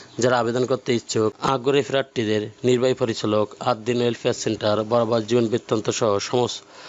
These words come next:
স্বহস্তে লিখিত আবেদনপত্র, WhatsApp নম্বর সহ দুই কপি রঙিন ছবি, শিক্ষাগত যোগ্যতা সত্যায়িত সনদপত্র, জাতীয় পরিচয়পত্র ফটোকপি আগামী ত্রিশ সেপ্টেম্বর দুই হাজার পঁচিশ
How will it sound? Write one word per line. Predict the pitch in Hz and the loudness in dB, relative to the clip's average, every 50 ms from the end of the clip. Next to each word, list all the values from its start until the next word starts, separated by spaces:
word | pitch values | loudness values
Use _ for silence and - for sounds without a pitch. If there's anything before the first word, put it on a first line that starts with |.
| - - - - - - | -18 -18 -20 -16 -10 -4
স্বহস্তে | - 135 131 - - - 131 | -2 -2 -2 -2 -2 -2 0
লিখিত | 123 120 123 123 107 | 0 2 0 0 0
আবেদনপত্র, | 120 120 117 120 113 123 113 107 113 - - 110 110 104 - 185 175 123 | 0 2 2 2 0 0 0 0 -2 -4 -2 -2 -2 -2 -2 -6 -4 -4
WhatsApp | 127 120 - - - 127 113 - - 117 | -2 -2 -2 -2 -2 -2 -2 -2 -2 -2
নম্বর | 120 117 110 123 | -2 0 0 0
সহ | 117 - - 107 101 98 95 - _ - - | 0 0 0 2 0 0 -2 -6 _ -20 -4
দুই | 104 123 123 | 0 0 0
কপি | 117 - 131 110 117 110 104 104 - - - - - - - - | 2 2 2 2 4 2 0 0 -4 -10 -20 -20 -20 -20 -16 -4
রঙিন | 110 120 120 117 120 123 | 0 0 2 2 2 0
ছবি, | 107 - 117 101 101 104 104 | 0 -2 -2 0 0 0 0
শিক্ষাগত | 95 - - - 123 - 123 117 123 117 117 | 0 -2 -2 -2 -2 -2 0 0 0 0 0
যোগ্যতা | 117 120 113 98 113 107 - 117 | 0 0 0 0 -2 -2 -2 -2
সত্যায়িত | - - - 110 - - 117 - | -2 -2 -4 -4 -2 -4 -4 -2
সনদপত্র, | 110 98 113 117 - - - - - - - 104 101 98 - - - - - - - - | -2 -2 -2 -2 -2 -2 -8 -8 -8 -2 0 0 0 0 -2 -8 -16 -18 -18 -18 -8 -4
জাতীয় | 107 - 117 - - 127 117 | -2 0 0 0 0 0 2
পরিচয়পত্র | - 120 117 110 - 123 113 113 107 - - 117 107 | 2 0 0 2 2 2 2 2 -2 -2 -4 -6 -4
ফটোকপি | - - 110 113 107 - 110 95 98 101 92 - - - - - - - - | -2 -2 -2 -2 0 0 0 0 0 -2 -2 -6 -14 -20 -20 -20 -20 -10 -6
আগামী | 113 113 101 120 117 120 113 - - | -4 -2 0 0 0 0 -2 -4 -4
ত্রিশ | 113 117 117 - | -2 0 0 0
সেপ্টেম্বর | - - - 127 - - 120 107 101 98 101 101 101 - - - - - - - - - - - | -2 -2 -2 -4 -2 -2 -2 -2 0 0 0 0 0 -2 -6 -16 -20 -20 -20 -20 -20 -12 -10 -2
দুই | 110 117 | 2 2
হাজার | 120 110 113 117 - - | 2 4 2 0 -2 -2
পঁচিশ | - 117 107 - - 101 95 | -4 -4 -4 -2 -4 -4 -4